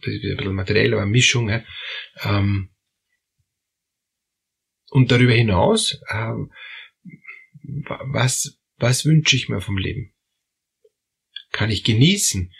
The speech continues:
Habe ich Zeit für mich? Habe ich Zeit für Hobbys? Oder sind die Hobbys so, dass mich die schon wieder stressen, weil die so anstrengend sind?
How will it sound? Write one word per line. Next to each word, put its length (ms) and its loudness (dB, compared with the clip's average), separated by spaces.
Habe 240 -4
ich 160 -4
Zeit 300 0
für 140 0
mich? 340 -2
Habe 100 -2
ich 140 -10
Zeit 240 -2
für 160 -2
Hobbys? 400 0
Oder 160 -4
sind 220 -4
die 60 -2
Hobbys 280 0
so, 100 0
dass 200 -4
mich 120 -6
die 80 -2
schon 120 -2
wieder 120 0
stressen, 480 2
weil 80 0
die 80 -2
so 140 -2
anstrengend 500 2
sind? 340 -10